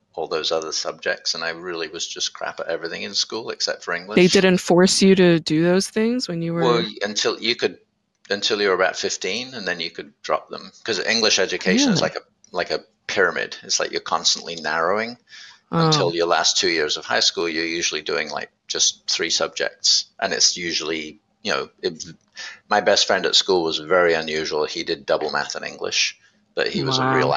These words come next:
Speaker 1: outlier. Usually you were,
Speaker 2: Yes.
Speaker 1: like, in the humanities or you were in the sciences.
Speaker 2: Mm-hmm.
Speaker 1: Um, so I failed math. I retook it. I failed it worse the second time. I,
Speaker 2: Mm-hmm.
Speaker 1: you know, I just <laughs> moved on. And
Speaker 2: Yeah.
Speaker 1: I, yeah, I don't, I don't understand math at all,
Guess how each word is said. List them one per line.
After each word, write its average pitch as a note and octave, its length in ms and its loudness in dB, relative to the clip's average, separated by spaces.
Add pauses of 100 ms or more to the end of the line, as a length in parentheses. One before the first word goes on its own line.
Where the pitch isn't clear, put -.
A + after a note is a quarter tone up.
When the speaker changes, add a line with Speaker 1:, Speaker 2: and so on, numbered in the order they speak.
Speaker 1:
outlier. E2 560 -4
Usually F2 400 0
you C#3+ 100 4
were, C3+ 40 2
Speaker 2:
Yes. - 100 2
Speaker 1:
like, D2 180 2
in D2+ 120 -8
the C#2+ 60 -8
humanities G#2+ 720 -2
or E2+ 100 0
you D#2 140 -2
were D2+ 100 0
in C#2 120 -4
the D2 80 -2
sciences. - 680 0 (180)
Speaker 2:
Mm-hmm. F#3 380 2
Speaker 1:
Um, - 340 0
so F2+ 160 4
I D#2+ 80 2
failed D#2+ 440 2
math. D#2 360 0
I F2 60 4
retook E2+ 440 -4
it. E2+ 160 0
I - 40 -10
failed D#2+ 280 -2
it D2 100 -6
worse D#2+ 260 0
the - 60 0
second - 360 -4
time. E2+ 280 -2 (300)
I, - 40 -14 (140)
Speaker 2:
Mm-hmm. E3 200 2
Speaker 1:
you E3 100 4
know, F#3+ 100 4 (140)
I - 80 -20
just - 600 -4
<laughs> - 20 -20
moved - 400 -6
on. - 300 -10 (600)
And - 140 0
Speaker 2:
Yeah. F#3 180 6
Speaker 1:
I, D3 60 4
yeah, D2+ 200 -2 (240)
I G2 120 -16
don't, - 180 -8 (180)
I E2+ 100 -4
don't E2+ 120 -6
understand E2+ 580 -4
math - 220 -14
at - 160 -14
all, - 220 -8